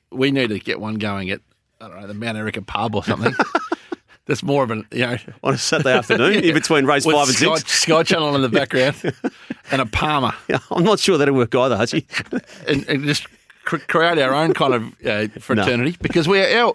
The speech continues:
Speaker 1: our crowd, we're, we're, hats off to Don't Shoot the Messenger. They are much more popular than us.
Speaker 2: <laughs> Now, this topic I was about to get to before you apologise for the second time in thirteen minutes, uh, is one that I know that does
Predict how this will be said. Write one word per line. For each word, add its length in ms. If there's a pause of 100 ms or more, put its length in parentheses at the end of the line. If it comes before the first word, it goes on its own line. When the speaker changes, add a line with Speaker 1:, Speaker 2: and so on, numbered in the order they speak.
Speaker 1:
our 140
crowd, 340
we're, 180 (140)
we're, 220 (680)
hats 300
off 180
to 100
Don't 200
Shoot 200
the 80
Messenger. 340
They 140
are 100
much 220
more 120
popular 340
than 100
us. 240 (100)
Speaker 2:
<laughs> 540
Now, 320
this 200
topic 220
I 40
was 100
about 220
to 60
get 180
to 200
before 380
you 100
apologise 460
for 80
the 80
second 340
time 320
in 140
thirteen 400
minutes, 180 (300)
uh, 420
is 180
one 200
that 100
I 80 (180)
know 340
that 180
does 420